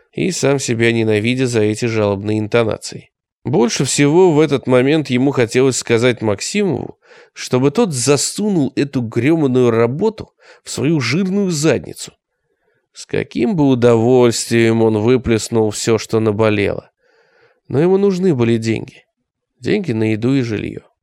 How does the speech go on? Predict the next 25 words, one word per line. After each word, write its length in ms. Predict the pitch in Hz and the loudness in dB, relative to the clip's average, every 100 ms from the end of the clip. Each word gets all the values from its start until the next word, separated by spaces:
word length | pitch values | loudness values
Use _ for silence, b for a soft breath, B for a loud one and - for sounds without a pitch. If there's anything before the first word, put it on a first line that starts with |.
| _ _ - | _ _ -6
Максимов 640 | 110 127 - 247 262 214 | 0 0 2 0 0 2
подался 480 | 127 120 120 107 107 | 2 4 2 2 -4
вперед, 460 | - 117 180 208 - | -2 0 2 0 -8
ставя 360 | - 135 147 | -4 0 0
свои 260 | 139 117 113 | 0 0 0
толстые 480 | 104 117 113 - 104 | 0 -2 -2 -2 -2
локти 360 | 101 107 - | -2 -4 -2
на 140 | 143 139 | -2 -2
стол. 320 | - - - _ _ _ _ _ _ _ _ _ _ | -4 -10 -10 _ _ _ _ _ _ _ _ _ _
«Сколько 440 | - - 185 170 - | -18 -6 -4 -4 0
ты 120 | 123 | 2
работаешь 680 | 113 104 98 95 - - - - | 2 0 -2 -4 -8 -12 -18 -14
в 120 | - | -8
газете?» 560 | 107 113 104 92 - - _ _ _ _ _ _ _ | -2 -2 -2 -8 -12 -18 _ _ _ _ _ _ _
«Два 280 | - 110 208 | -6 0 0
года», 400 | 196 123 104 120 _ _ _ _ | 2 0 0 -4 _ _ _ _
тихо 320 | - 117 - 104 | -8 -6 -2 -4
ответил 400 | 107 101 - 104 | -2 -2 -2 -2
Виктор, 420 | 196 214 214 - | -4 0 -2 -2
уже 240 | - 120 196 | -4 0 2
готовясь 500 | 180 139 175 165 - | 2 2 0 0 -2
услышать 480 | 120 170 202 208 151 | -4 -4 -2 -2 -4
о 60 | |
своем 400 | 127 117 127 175 | -2 0 0 0
увольнении 760 | - 151 175 170 104 - - - | -2 0 2 0 -2 -8 -16 -20